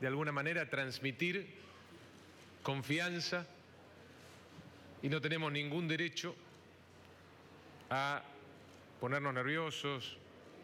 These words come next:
a tener la incen-, la incertidumbre y el miedo que sí tienen derecho a tenerlo y lo están teniendo muchos argentinos que claramente no la están pasando bien. Esto que le está pasando al país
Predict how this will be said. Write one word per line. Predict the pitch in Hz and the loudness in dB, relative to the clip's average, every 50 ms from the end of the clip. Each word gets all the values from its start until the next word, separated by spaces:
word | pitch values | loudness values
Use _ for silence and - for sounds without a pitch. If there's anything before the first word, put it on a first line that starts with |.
| - - - - - - - | -16 -14 -14 -14 -14 -6 -2
a | - 123 - | -2 0 2
tener | - 131 139 147 151 147 143 135 123 117 - | 2 2 4 4 4 4 2 2 0 -2 0
la | - 131 | 2 2
incen-, | 135 135 123 - 139 135 123 - - | 2 2 2 2 2 2 0 -2 0
la | 135 131 | 2 2
incertidumbre | 135 139 131 - 143 131 123 131 135 147 165 175 180 175 160 165 165 160 156 151 - - - | 2 4 2 2 2 2 4 4 4 4 4 4 2 2 2 4 4 2 2 0 -4 -4 0
y | 135 | 2
el | 143 139 147 | 2 2 4
miedo | 160 175 190 196 190 180 131 | 2 2 4 2 2 0 0
que | 139 139 | 0 0
sí | 127 - - 190 202 180 139 - - - - - | 2 2 4 4 2 2 0 -6 -12 -10 -2 2
tienen | 139 139 139 135 | 2 4 4 4
derecho | 127 135 143 151 143 - - 143 139 131 - - - - - - - - - - - | 4 4 4 4 2 2 2 0 0 0 -4 -12 -14 -16 -16 -16 -16 -16 -12 -4 0
a | 120 123 | 0 2
tenerlo | 101 127 127 143 147 143 139 139 127 | 4 4 4 4 4 4 4 2 2
y | 120 | 4
lo | 110 | 2
están | 113 107 - 131 127 117 | 2 2 2 0 2 2
teniendo | 127 123 135 135 135 135 127 135 139 - - - - - - - - - - - - - - - - - - - - - - - | 2 4 4 2 2 2 2 0 0 0 -6 -14 -14 -14 -14 -14 -14 -14 -14 -14 -14 -14 -14 -14 -14 -14 -14 -14 -14 -10 -2 2
muchos | 147 160 143 156 - | 2 4 6 6 4
argentinos | 143 131 127 139 131 117 143 147 147 147 147 139 - - - - - | 4 4 4 2 2 4 4 4 6 4 2 2 0 -4 -8 -6 -2
que | - 127 | 0 2
claramente | 107 135 135 131 135 135 139 139 120 139 139 139 - 139 139 | 4 4 4 6 6 4 4 2 4 4 4 4 4 0 0
no | 131 135 | 2 4
la | 127 | 4
están | 123 120 - 131 120 | 4 4 2 0 2
pasando | 113 120 113 - 120 117 113 113 | 2 0 2 2 2 4 4 4
bien. | 113 113 107 101 92 90 85 - - - - - - - - - - - - - - - - - - - - - - - - - - - - - - - - - - - - - - - - - - - - - - - - - - - - - - - - - - - - - - - - - | 6 4 4 2 0 -4 -8 -12 -14 -14 -16 -16 -16 -16 -16 -16 -16 -16 -16 -14 -14 -14 -14 -12 -12 -12 -12 -12 -12 -12 -12 -12 -12 -12 -12 -14 -14 -14 -14 -14 -14 -16 -16 -16 -16 -14 -14 -14 -14 -14 -14 -14 -12 -12 -12 -12 -12 -12 -12 -12 -12 -12 -12 -12 -12 -12 -12 -12 -12 -12 -10 -2
Esto | - 165 160 - 185 | 0 0 2 2 2
que | 156 165 | 4 4
le | 156 | 4
está | 139 - 185 | 4 4 4
pasando | 135 170 151 - 202 202 196 185 | 4 2 2 2 2 4 4 2
al | 160 131 | 2 4
país | 160 160 175 208 226 208 - - - - | 4 4 4 4 4 2 2 -2 -4 -6